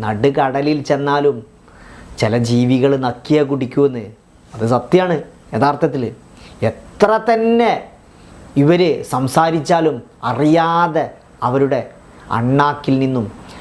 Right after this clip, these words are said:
ആ വിഷം അങ്ങ് തുപ്പൽ, തുപ്പി പോവാറുണ്ട്. അത് സാധാരണ അവരുടെ ആ ഒരു മനോഭാവത്തിന് യാതൊരു മാറ്റമുണ്ടാവില്ല. കാലഘട്ടം എത്ര മുന്നോട്ട് പോയാലും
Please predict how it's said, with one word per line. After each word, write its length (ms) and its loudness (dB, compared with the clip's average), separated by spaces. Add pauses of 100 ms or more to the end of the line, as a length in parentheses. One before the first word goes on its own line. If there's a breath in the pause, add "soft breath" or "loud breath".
(140)
ആ 160 0
വിഷം 420 0
അങ്ങ് 260 -2
തുപ്പൽ, 480 -2 (800)
തുപ്പി 240 2
പോവാറുണ്ട്. 640 0 (300)
അത് 80 -2
സാധാരണ 1000 -2 (600 loud breath)
അവരുടെ 480 0 (300)
ആ 60 2
ഒരു 360 2 (100)
മനോഭാവത്തിന് 880 0 (540 loud breath)
യാതൊരു 580 0
മാറ്റമുണ്ടാവില്ല. 880 -6 (800 loud breath)
കാലഘട്ടം 680 0
എത്ര 320 -2
മുന്നോട്ട് 520 2
പോയാലും 580 0